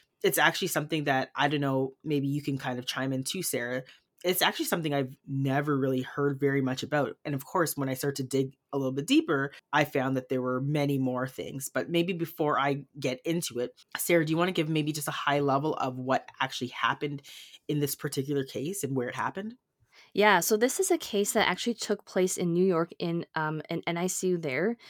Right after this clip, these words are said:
Speaker 2: So this hits close home for me because I was an N I C U nurse. And like you said, this is completely unheard of. It's nothing that I would ever have thought of could happen in a intensive care type situation where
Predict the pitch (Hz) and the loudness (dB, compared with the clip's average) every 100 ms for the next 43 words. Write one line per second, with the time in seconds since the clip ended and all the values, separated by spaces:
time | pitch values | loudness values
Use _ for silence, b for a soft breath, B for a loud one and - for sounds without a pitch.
0 | B B 220 214 233 - 254 - 240 220 | B B 4 6 4 2 -2 0 2 2
1 | - 202 190 - 165 233 196 165 - 165 | 2 2 0 -2 0 2 2 0 -2 -2
2 | - 165 180 165 202 190 147 151 147 160 | 0 0 0 0 0 -2 -4 -4 -6 -6
3 | 139 - - - 170 165 180 180 185 220 | -8 -8 -8 -4 -2 0 0 0 -2 -4
4 | - 147 156 - B B 214 277 254 - | -2 -2 -4 -10 B B 0 2 -2 -4
5 | - 190 - 214 202 196 165 156 190 143 | -4 -4 -2 -2 0 0 -2 -2 -2 -2
6 | - - 185 185 220 220 196 175 - 170 | -2 -4 -2 -2 0 0 2 0 2 0
7 | 175 175 - 160 175 175 165 - 147 151 | 0 -2 -4 -4 -2 -2 -4 -4 -2 0
8 | 170 175 _ - 175 165 156 160 185 185 | -2 -6 _ -10 -6 -4 -6 -4 0 0
9 | 202 - 190 180 175 175 - 190 190 185 | -2 0 2 4 2 0 0 0 2 0
10 | 180 - - 175 175 - 165 - 165 - | 0 -4 -4 -2 -2 -4 -8 -4 -6 -4
11 | 160 208 - 147 156 160 160 | -2 -2 -2 -4 -4 -2 -4